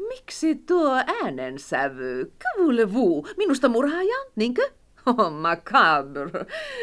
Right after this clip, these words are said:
Joku yrittää syytä minun niskoilleni, eikö niin, mon cher commissaire? Älkää te tehkö samoin.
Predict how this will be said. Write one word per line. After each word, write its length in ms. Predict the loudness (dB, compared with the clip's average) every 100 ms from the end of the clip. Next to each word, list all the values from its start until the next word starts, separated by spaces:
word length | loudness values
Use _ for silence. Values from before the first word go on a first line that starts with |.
| -6 -6 -2
Joku 260 | -2 -2 -4
yrittää 360 | -6 -4 -6
syytä 360 | -4 -4 -4 -4
minun 300 | -4 -2 0
niskoilleni, 600 | -2 2 0 0 -6 -4
eikö 160 | -2 2
niin, 200 | 2 2
mon 160 | -2 -8
cher 220 | -8 -8
commissaire? 480 | -8 -6 -4 -4 -6 -6
Älkää 400 | -6 -6 -6 -4
te 180 | -4 0
tehkö 400 | 0 0 0 0
samoin. 840 | 0 -4 -4 -4 -4 -4 -6 -10